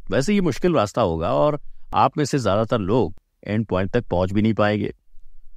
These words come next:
हम ये वीडियो ऐसे लोगों के लिए बना रहे हैं जो अप-, जो अपनी जिंदगी बदल कर रखना चाहते हैं, तो एंड तक इस वीडियो को जरूर देखिएगा।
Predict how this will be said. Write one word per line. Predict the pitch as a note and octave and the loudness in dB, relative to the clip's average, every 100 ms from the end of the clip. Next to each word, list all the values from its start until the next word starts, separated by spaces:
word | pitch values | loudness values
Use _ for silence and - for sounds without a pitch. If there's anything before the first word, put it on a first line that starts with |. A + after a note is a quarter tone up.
| - | 0
हम | C#3 | 2
ये | G3+ | 4
वीडियो | F#3 C#3+ E3 D3 | 4 2 4 2
ऐसे | B2 | 2
लोगों | B2+ C3+ | 0 2
के | C#3 | 2
लिए | C3+ | 2
बना | B2+ F#2 G2+ | 0 0 -2
रहे | B2+ | 0
हैं | C#3 D#3 C3 | 0 0 0
जो | A#2+ D3+ | -2 -2
अप-, | - - - G#2+ | -2 -6 -8 0
जो | D#3 | 2
अपनी | D#3+ E3+ D3+ | 4 4 2
जिंदगी | G#2+ G#2 B2+ | 2 0 2
बदल | A2+ F#2+ G2 | 2 0 0
कर | A2 | 0
रखना | F#2+ F#2+ G2 | 0 0 -2
चाहते | F2+ F2+ F2+ | 0 -2 -2
हैं, | C#2+ - | -6 -6
तो | - G#2 | -2 0
एंड | G2+ G#2 | 2 0
तक | G2 | 0
इस | G2+ | -2
वीडियो | E2+ F#2 G#2 | -2 0 0
को | A2 | 0
जरूर | F2+ A2 A#2 | -2 -2 0
देखिएगा। | A2 B2+ A#2 C2+ - | 0 2 2 0 -4